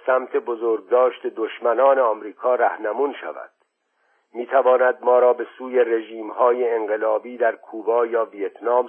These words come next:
سوق دهد، یا می‌تواند ما را به طرف ستایش از قدرت خودمان براند. اما فرایند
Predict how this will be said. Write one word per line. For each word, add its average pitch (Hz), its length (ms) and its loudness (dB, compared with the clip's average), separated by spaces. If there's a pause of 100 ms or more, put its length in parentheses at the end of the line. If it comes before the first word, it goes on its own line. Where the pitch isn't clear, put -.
سوق 107 300 -2
دهد، 104 320 2 (600)
یا 151 120 4
می‌تواند 135 680 2
ما 131 180 6
را 131 140 6
به 120 120 -6
طرف 117 400 -2 (120)
ستایش 113 680 -4
از 117 180 -2 (120)
قدرت 104 460 -4
خودمان 92 540 -2
براند. 76 520 -12 (720)
اما 113 300 2
فرایند 120 920 2